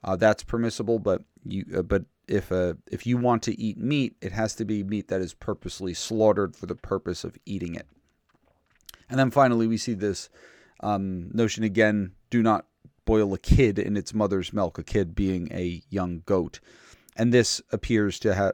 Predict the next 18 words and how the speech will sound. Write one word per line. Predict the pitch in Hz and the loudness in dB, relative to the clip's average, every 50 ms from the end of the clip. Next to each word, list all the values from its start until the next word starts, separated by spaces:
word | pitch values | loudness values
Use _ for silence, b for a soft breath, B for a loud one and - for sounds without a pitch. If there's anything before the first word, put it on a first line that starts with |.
| - - | -2 -6
to | - - 95 | -6 -6 -4
be, | 82 101 98 98 95 90 | -2 -2 -2 -2 -2 -2
uh, | 90 90 90 90 - - - _ _ - | -2 -2 -2 -4 -4 -8 -12 _ _ -12
uh, | - - - - - - - - _ - 117 110 | -10 -10 -10 -10 -14 -20 -20 -20 _ -20 -10 -4
one | 107 113 110 101 | 0 0 0 0
of | 85 92 | -2 -4
these, | 104 98 95 87 - - | -4 -4 -4 -6 -6 -6
uh, | 95 92 90 90 85 | -6 -4 -4 -4 -6
one | 76 98 117 117 | -2 0 0 0
of | 110 | 0
these | 101 101 92 | 0 -2 -6
commandments | - - 107 107 107 104 101 101 87 - | -6 -6 -6 -4 -4 -4 -4 -6 -8 -8
that | - - | -8 -6
we | 104 98 | -6 -6
see | - - - 107 98 98 92 b b b b b b b b b b b _ | -6 -6 -4 -4 -4 -4 -6 b b b b b b b b b b b _
that's, | - 107 107 95 92 90 87 - - - | -4 -2 0 0 0 -2 -4 -6 -4 -2
uh, | 95 92 90 90 | 0 0 0 0
based | 87 - - 117 107 - - - - | 0 2 2 2 2 2 -2 -8 -16